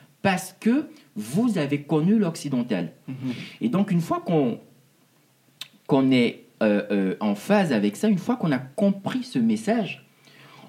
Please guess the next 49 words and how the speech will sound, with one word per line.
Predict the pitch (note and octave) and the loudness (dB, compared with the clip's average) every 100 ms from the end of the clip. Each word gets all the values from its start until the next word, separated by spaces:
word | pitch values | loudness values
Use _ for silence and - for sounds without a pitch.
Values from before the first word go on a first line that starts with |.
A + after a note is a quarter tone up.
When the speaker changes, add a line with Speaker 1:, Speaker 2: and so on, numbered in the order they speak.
| - | -4
Speaker 1:
on | E3+ | 0
essaye | E3 - B3 | 0 -2 -2
de, | E3 C#3 C3 A#2 | -2 -2 -2 -2
et | G#2+ | -4
comme | D#3 C#3+ | -4 -2
elle | A2 | -2
disait | G2+ A2 | -4 -6
Sandrine | G#2+ G2+ A2 | -4 -2 -2
tout | A2 A2+ | -4 -4
à | G#2+ | -2
l'heure, | F3+ G3+ - | 0 -2 -4
on | D3+ | -4
essaye | C3+ - G3 | -2 -2 -2
d'aller | C3+ A#2 | -2 -4
à | A#2 | -4
la | G2+ | -4
découverte | F2+ G#2 F#3+ F#3+ - C#3+ F#3 F3+ D#3+ | -6 -6 -4 -4 -4 -4 -4 -2 -2
de | A#2 | -2
l'autre | F#2 D#2+ - - - - - | -2 -4 -12 -20 -20 -20 -10
et | A2 | -10
de | |
se | - C#3 | -6 -4
dire, « | C#3 A3 - | -2 -2 -2
Mais | G3+ - - _ - - | -4 -4 -10 _ -20 -12
il | - | -12
faut | - B2+ | -6 -6
vraiment | - - D#3+ A3+ | -6 -2 0 0
que | E4 G#3 | 0 -2
j'apprenne | C#3+ - - - F4 B3 - | -2 -4 -6 -4 -2 -2 -2
à | A2+ | 0
le | G#2+ | 0
connaître. | A2+ G2+ F#2 - | 0 0 0 -4
Mais | F#2+ | -6
attends, | - - G2 - - - - - - | -6 -6 -8 -8 -20 -20 -20 -18 -4
euh, | G#2 F#2 - - - | -4 -4 -8 -20 -6
on | A#2+ B2 | -2 0
dit | A#2 F3 G3+ | 0 -2 -2
que, | - D3 B2 - - - | 0 0 0 -4 -14 -6
euh, | A2 G2+ F2+ | -2 0 0
euh, | A2+ G#2+ F#2+ - - - | 0 0 0 -6 -16 -12
euh, | - - | -10 -8
ils | G#2+ B2+ | -4 -2
ont | C3+ | 0
mis | C3+ | 0
de | B2+ | 0
l'encens | A#2+ A2+ A2 D#3+ E3+ - | 0 0 -2 -4 -4 -4
et | |
ça | - A#2 | -6 -6
sent. | - - | -6 -10